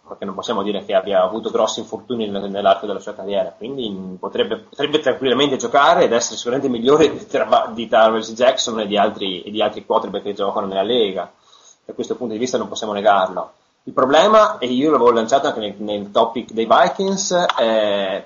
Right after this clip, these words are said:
perché a Favre viene chiesto di fare il compitino nel caso in cui vada ai Vikings, ma io dico, il rilancio, ma Favre si accontente-, accontenterebbe di fare il compitino ai Vikings?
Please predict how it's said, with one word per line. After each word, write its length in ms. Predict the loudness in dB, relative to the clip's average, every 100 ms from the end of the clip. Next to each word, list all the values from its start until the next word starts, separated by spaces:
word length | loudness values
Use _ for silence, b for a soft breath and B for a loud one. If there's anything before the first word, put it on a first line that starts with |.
| _
perché 200 | -12 -8
a 40 | 0
Favre 240 | 2 2
viene 160 | -2 -2
chiesto 220 | -6 -6
di 60 |
fare 180 | 0 0
il 80 | 0
compitino 440 | -4 -6 -2 0
nel 140 | 0 -2
caso 160 | -4
in 60 | -4
cui 100 | -2
vada 300 | 0 0 0
ai 120 | -2
Vikings, 420 | -4 -10 -12 -14 -18 _
ma 220 | -6 -6 _ _ _ -8
io 200 | -2 -2
dico, 220 | -2 -6
il 340 | -6 -2 0
rilancio, 560 | 2 4 4 2 -2 -4
ma 100 | -2
Favre 320 | 0 0 0
si 80 | -2
accontente-, 580 | -8 -8 -4 -4 -6 -8
accontenterebbe 720 | -6 -6 -6 -4 -4 -2 -4
di 80 | -2
fare 220 | 0 0
il 80 | -2
compitino 420 | -8 -8 -8 -4
ai 60 |
Vikings? 640 | 0 0 -2 -8 -12 -14 -18